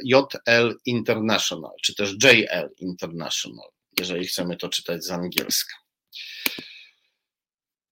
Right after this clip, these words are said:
A kim jest pan Marciniak? Pan Marciniak, poproszę o kolejny skan serwisu Rejestr I O. Pan Marciniak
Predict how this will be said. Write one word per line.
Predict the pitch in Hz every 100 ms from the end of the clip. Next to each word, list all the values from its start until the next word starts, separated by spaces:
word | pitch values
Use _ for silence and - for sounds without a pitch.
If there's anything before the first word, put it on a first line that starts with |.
| _ _ _ _ - - _
A | 139 127
kim | - 202
jest | 214 202
pan | - 202
Marciniak? | 202 202 - 156 95 58 - - _ _ _ _ _ _
Pan | - 160 208
Marciniak, | 190 127 - 107 104 135 -
poproszę | 127 131 - 127
o |
kolejny | 110 131 110 78 82
skan | 87 - 95 95
serwisu | 98 104 98 98 -
Rejestr | 98 90 92 - -
I | 104 -
O. | 110 151
Pan | - 151 214
Marciniak | 208 143 - 120 107 110 165 -